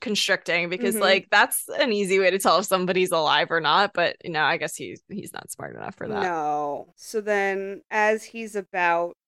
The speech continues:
Speaker 2: oh, something happens where he had put down the can.
Speaker 1: Well, he finished pouring the gas in there, and he kinda, like, the way that they shot it was nice because they filmed it, like, from the dumpster looking out into the alley. And so you see him standing in front of it. The car is behind him, and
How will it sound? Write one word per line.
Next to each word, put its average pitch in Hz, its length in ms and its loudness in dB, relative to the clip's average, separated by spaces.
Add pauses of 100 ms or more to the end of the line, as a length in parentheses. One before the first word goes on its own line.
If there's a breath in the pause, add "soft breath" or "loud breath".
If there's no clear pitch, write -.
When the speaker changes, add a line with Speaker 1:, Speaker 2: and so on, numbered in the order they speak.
Speaker 2:
oh, 180 240 -2 (260)
something 403 440 2
happens 185 460 -2
where 190 100 -6
he 196 100 -8
had 196 200 -4
put - 180 -12 (100)
down 233 280 0
the 233 80 -4
can. 240 580 -4 (160)
Speaker 1:
Well, 247 120 4
he 262 100 2
finished 262 420 0
pouring 208 360 4
the 185 80 0
gas 160 380 2
in 160 160 -4
there, 147 280 2
and 190 100 0
he 220 120 -4
kinda, 254 300 2
like, 294 240 4
the 226 140 4
way 254 180 6
that 285 140 0
they 240 80 4
shot 208 300 4
it 180 140 4
was 170 180 -2
nice 165 300 0
because 180 320 -4
they 190 120 -2
filmed 269 380 0
it, 240 140 2
like, 185 180 0
from 247 320 0
the 247 80 0
dumpster 196 560 -4
looking 190 320 -6
out 170 220 2
into 175 260 -4
the 165 140 -4
alley. 147 360 2
And 170 220 -2
so 190 100 -2
you 180 160 -2
see 285 260 -4
him 240 220 -2
standing 185 380 -2
in 165 100 -4
front 165 220 -6
of 156 80 -6
it. 156 180 -2
The 202 80 0
car 226 440 4
is 208 160 0
behind 165 440 -2
him, 139 320 -4
and 180 380 2